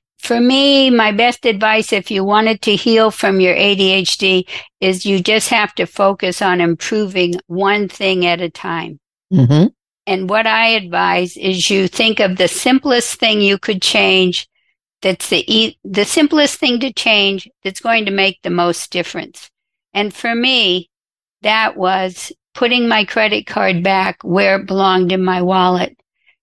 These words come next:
Speaker 1: And for a neurotypical person, they would probably be laughing at that. And that's why I'm saying we're ashamed of some of the,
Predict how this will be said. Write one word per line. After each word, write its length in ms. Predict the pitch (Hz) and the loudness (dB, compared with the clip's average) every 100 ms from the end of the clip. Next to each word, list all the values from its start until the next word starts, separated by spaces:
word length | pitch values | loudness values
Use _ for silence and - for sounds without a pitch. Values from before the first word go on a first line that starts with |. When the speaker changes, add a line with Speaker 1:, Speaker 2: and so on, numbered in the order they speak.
| _ | _
Speaker 1:
And 200 | - 196 | -2 0
for 540 | - 226 214 208 196 - _ _ _ - | 2 2 4 2 0 -4 _ _ _ -2
a 60 | |
neurotypical 1000 | 208 233 247 254 226 254 247 233 240 214 | 2 4 4 4 2 0 0 -2 -2 -4
person, 600 | - 214 208 - 196 196 - | -2 -2 -2 -2 -2 -4 -10
they 240 | 190 202 202 | -4 0 0
would 240 | 202 185 | 0 -4
probably 400 | - 196 196 202 | -2 0 0 -2
be 160 | 185 185 | -4 -2
laughing 520 | 185 185 - 196 180 | 0 0 -2 -2 -2
at 120 | 170 | -2
that. 260 | - 175 175 | 0 0 0
And 160 | 190 196 | 0 0
that's 260 | 190 - | 0 0
why 140 | 220 202 | 0 0
I'm 140 | 190 | -2
saying 380 | - 214 202 185 | -2 -2 0 2
we're 200 | 185 185 | 2 2
ashamed 560 | 175 - 208 208 202 185 | 2 0 2 2 2 0
of 140 | 175 | -2
some 280 | - 190 185 | -2 0 2
of 160 | 180 | 0
the, 240 | 180 170 | 2 0